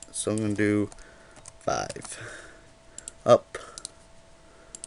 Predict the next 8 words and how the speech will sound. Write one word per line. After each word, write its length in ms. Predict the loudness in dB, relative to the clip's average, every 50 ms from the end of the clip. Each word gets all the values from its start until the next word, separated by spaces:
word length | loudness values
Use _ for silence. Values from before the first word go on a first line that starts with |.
| -18 -20 -20 -20 -20 -20 -20 -20 -20 -20 -20 -18 -16 -16 -16 -18 -18 -18 -18 -18 -18 -18 -20 -20 -20
Five. 960 | -18 -18 -10 -4 0 2 4 4 6 6 6 6 6 6 4 4 2 -4 -10 -14 -16 -16 -18 -20 -20 -20 -20 -20 -20 -20 -20 -20 -20 -20 -20 -20 -20 -20 -20 -20 -18 -10 0
Right. 440 | 4 6 6 6 6 4 0 -10 -10 -10 -14 -16 -18 -20 -20 -20 -20 -18 -16 -16 -18 -18 -20 -20 -20 -20 -20 -20 -20 -20 -18 -18 -18 -20 -20 -18 -20 -20 -20 -20 -20 -20 -20 -20 -20 -20 -20 -20 -20 -20 -16 -16 -16 -16 -16 -20 -20 -20 -20 -20 -20 -20 -20 -20 -14 -10 -10 -10
Five 600 | -6 -2 0 2 4 4 6 6 4 4 2 2 2
and 400 | 4 6 6 6 4 2 2 6
down. 400 | 6 8 8 8 6 2 0 -4 -8 -14 -20 -20 -20 -20 -20 -16 -14 -14 -14 -14 -16 -20 -20 -20 -20 -20 -20 -20 -20 -20 -20 -20 -20 -20 -20 -20 -18 -18 -18 -20 -20 -20 -20 -20 -20 -20 -20 -18 -18 -18 -16 -18 -20 -20 -20 -20 -20 -20 -20 -20 -20 -20 -20 -20 -6
Five. 360 | 0 2 4 6 6 4 4
Sweet. 460 | 0 -2 2 2 2 2 2 -2 -10 -12 -14 -18 -20 -20 -20 -20 -20 -18 -16 -16 -16 -16 -18 -18 -20 -14 -2
So 300 | 6 10 10 10 10